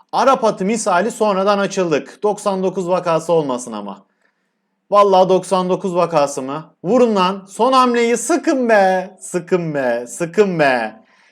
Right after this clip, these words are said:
Niye böyle yapıyorsunuz canlar? Yüzde doksan dokuz. Otuz iki kupa aldık. Vallahi Arap atı gibi sonradan açıldık. Güzel saldırılar yaptık. Ee, koruyucuyu atmayı unuttum. Bu galiba ikinci savaş. Yani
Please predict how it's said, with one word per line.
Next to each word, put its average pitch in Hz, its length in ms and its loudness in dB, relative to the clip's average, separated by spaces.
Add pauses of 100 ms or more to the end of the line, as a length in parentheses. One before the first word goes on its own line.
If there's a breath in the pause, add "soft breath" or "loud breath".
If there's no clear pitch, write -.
Niye 240 320 4
böyle 226 240 6
yapıyorsunuz 165 720 0
canlar? 165 720 0 (360 soft breath)
Yüzde 190 480 0
doksan 196 520 0
dokuz. 185 600 0 (140)
Otuz 156 680 -2 (100)
iki 160 340 -8
kupa 156 260 -4
aldık. 143 680 -2 (480 soft breath)
Vallahi 180 400 4
Arap 208 280 4
atı 202 200 2
gibi 190 200 -2
sonradan 185 440 0
açıldık. 170 580 -4 (280 soft breath)
Güzel 196 360 2
saldırılar 196 560 2
yaptık. 202 500 0 (320 soft breath)
Ee, 135 600 -2
koruyucuyu 185 560 0
atmayı 233 420 2
unuttum. 240 480 -2
Bu 233 80 -4
galiba 226 460 4
ikinci 214 380 0
savaş. 139 420 -2
Yani 156 220 -4